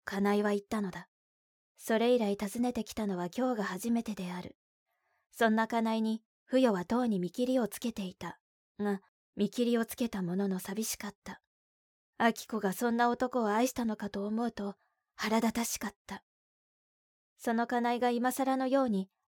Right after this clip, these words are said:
明子との間をはっきりさせたいと言ってきたのだ。陽一は視線を金井に戻していった。「明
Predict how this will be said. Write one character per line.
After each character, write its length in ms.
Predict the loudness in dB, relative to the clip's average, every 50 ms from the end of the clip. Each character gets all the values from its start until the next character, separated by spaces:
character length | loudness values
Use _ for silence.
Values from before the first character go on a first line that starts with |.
| _ -4
明 120 | -2 -2 -2 -2 -4
子 120 | -4 -4 -2
と 100 | -2 -2
の 140 | -2 -2
間 260 | 0 0 2 2 2 2
を 60 | 2
は 140 | 0 -2 -4
っ 20 |
き 200 | -6 -2 -4 -2
り 120 | -2 -2
さ 100 | -4 -4
せ 140 | -6 -6 -4
た 120 | -2 0 0
い 60 | 0
と 100 | 0 -2
言 100 | -6 -6
っ 20 | -6
て 160 | -8 -8 -8
き 80 | -6
た 140 | -6 -4 -4
の 100 | -4 -4
だ。 180 | -6 -10 -14 _ _ _ _ _ _ _ _ _ _ _ _ _ _ _ _ _ _ _ 4
陽 200 | 6 8 8 8
一 240 | 6 4 0 0
は 80 | 0 0
視 120 | -2 -4
線 280 | -6 -2 -2 0 0 0
を 40 | -2
金 280 | -2 -4 -2 -2 0
井 60 | 0 0
に 80 | 0 0
戻 240 | 0 0 0 -2
し 100 | -4 -4
て 80 | -6 -8
い 120 | -8 -8
っ 40 | -10 _ _ _
た。 180 | -14 -14 -14 -14 _ _ _ _ _ _ _ _ _ _ _ _ _ _ _ _ _ _ _ _ _ _ _ _ _ 6
「明 220 | 10 10 10 10